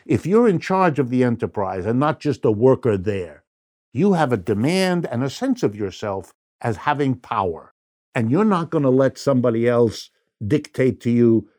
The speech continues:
in politics either if you have developed the taste and the competence for democracy in the workplace. We don't have democracy in the workplace, and that's a contradiction between democracy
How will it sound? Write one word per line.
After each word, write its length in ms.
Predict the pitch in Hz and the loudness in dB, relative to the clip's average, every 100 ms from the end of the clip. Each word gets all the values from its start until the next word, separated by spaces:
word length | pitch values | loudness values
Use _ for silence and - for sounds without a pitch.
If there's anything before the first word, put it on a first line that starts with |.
| _ | _
in 240 | 135 120 | 0 0
politics 720 | - 143 143 104 - 107 - - | -2 -2 0 0 0 -6 -6 -4
either 540 | 220 208 131 107 107 107 _ - | 2 4 4 2 2 -2 _ -6
if 220 | 143 - | -4 -2
you 160 | 139 123 | 0 0
have 240 | 117 101 | 0 -2
developed 540 | 110 104 147 135 - | -2 0 2 2 0
the 100 | - | -6
taste 560 | 101 - 139 127 - - | -10 -2 0 -2 -6 -12
and 160 | 127 113 | -6 -6
the 60 | |
competence 840 | 113 - 156 113 98 104 95 87 - _ _ | -6 -6 -6 -6 -6 -6 -6 -8 -16 _ _
for 180 | - 107 | -6 -4
democracy 1000 | 87 110 139 131 - 101 - 107 101 - - | 0 0 0 -2 -8 -12 -8 -8 -8 -12 -8
in 140 | 107 | -6
the 100 | 101 | -4
workplace. 840 | 101 95 87 - 82 76 - - - _ _ _ _ _ - | -4 -6 -8 -16 -18 -18 -20 -20 -20 _ _ _ _ _ -4
We 200 | 135 196 | 2 4
don't 240 | 170 160 | 4 4
have 580 | 120 147 110 78 76 _ _ | 2 -2 -2 -6 -18 _ _
democracy 720 | - 110 110 98 95 85 107 95 | -2 -2 -2 -8 -12 -12 -8 -6
in 80 | |
the 80 | 95 | -6
workplace, 760 | 95 135 135 - 120 110 101 - _ _ _ - | -2 -2 -2 -6 -4 -4 -6 -14 _ _ _ -18
and 160 | 90 | -8
that's 240 | 117 143 - | -4 -4 -6
a 80 | 117 | -8
contradiction 1080 | - 139 143 - 127 139 - - 95 80 _ _ _ | -4 -4 -4 -2 -2 -2 -4 -10 -10 -10 _ _ _
between 480 | 117 - 123 110 92 | -12 -4 -2 0 -2
democracy 920 | 104 123 160 - 143 - 143 135 | -2 -2 -2 -2 -2 0 0 -2